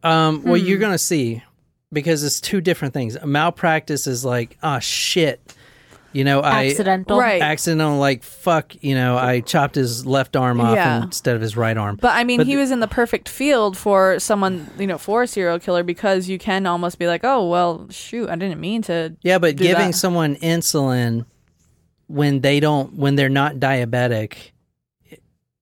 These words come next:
Speaker 1: and a large dose to kill them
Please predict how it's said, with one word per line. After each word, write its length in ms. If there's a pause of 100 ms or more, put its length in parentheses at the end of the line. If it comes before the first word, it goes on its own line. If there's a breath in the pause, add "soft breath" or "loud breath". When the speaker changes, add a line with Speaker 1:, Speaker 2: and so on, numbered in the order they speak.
(160)
Speaker 1:
and 220
a 100
large 500
dose 380
to 100
kill 360
them 420